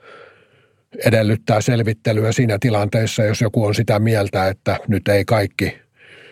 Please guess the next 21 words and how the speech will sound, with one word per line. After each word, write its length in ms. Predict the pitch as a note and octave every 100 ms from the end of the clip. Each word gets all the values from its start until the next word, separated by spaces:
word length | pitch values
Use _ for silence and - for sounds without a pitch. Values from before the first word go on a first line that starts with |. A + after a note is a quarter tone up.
| - _ -
tässä 300 | A2 - F#2+
mielessä 480 | G#2 F#2+ F#2+ -
mene, 460 | G2 G#2+ G2 F#2 - -
mene 260 | G#2+ A2 -
oikein, 560 | B2 A2+ G2 G2 F2
mutta, 360 | F2+ F2 - F2+ - _
mutta 200 | F#2+ -
tämä 220 | A2+ G#2+
ensin 300 | G2 B2 B2
mainittu, 520 | G#2 A2 G#2 G#2 G#2+
eli 140 | G#2+ G#2+
nämä 240 | A2+ G#2+ - _ - - _ _ _
tasa-arvosuunnitelmia 1200 | - G#2+ A#2 G#2 G#2+ C3 A#2 G#2 - G2 G2 G#2
ja 140 | G2+ G#2
palkkakartoitusten 960 | A#2+ A2 G#2+ B2 A#2 G#2 F#2+ F2+ G2
tekeminen, 540 | F2+ F#2+ G2+ F#2 F#2+ F#2
niin 80 | F#2
se 140 | G#2
on 220 | F2+ F#2 - _ -
työnantajan 640 | A#2 G2+ G#2 G2+ G#2+ G2+ G2+ - A#2+
velvollisuutena 1000 | A2 G2+ G#2 G#2 G2+ G#2 F#2 A2+ G#2+